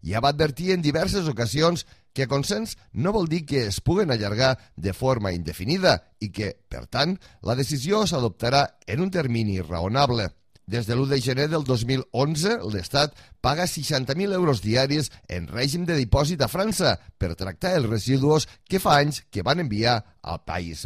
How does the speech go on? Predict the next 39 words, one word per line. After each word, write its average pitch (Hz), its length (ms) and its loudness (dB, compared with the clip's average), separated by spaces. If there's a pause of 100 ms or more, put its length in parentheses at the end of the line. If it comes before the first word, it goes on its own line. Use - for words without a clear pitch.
veí. 120 300 -2 (340)
L'executiu 101 560 -4
espanyol 120 480 2 (220)
no 120 180 0
ha 135 80 2
adoptat 143 480 -2
una 208 240 0
decisió 135 400 0
en 151 160 0
aquest 175 320 -6
període 139 460 4 (260)
perquè 107 240 -2
preveu 101 480 0
una 214 240 0
forta 175 480 -2
contestació 135 840 0 (260)
i 98 80 -4
per 82 140 -4
les 82 180 -6
dificultats 123 640 0 (260)
que 120 80 2
suposaria 139 640 2
ubicar 143 380 2
el 151 100 2
cementiri 127 400 -2
nuclear 127 480 2 (240)
en 90 220 -8
contra 185 400 -2
de 175 100 -2
la 139 80 2
voluntat 120 480 -2
de 185 80 -2
la 160 160 2
comunitat 110 400 -2
autònoma 113 400 0
que 82 160 -8
l'aculli, 156 460 -2 (340)
que 110 240 0
és 127 160 -4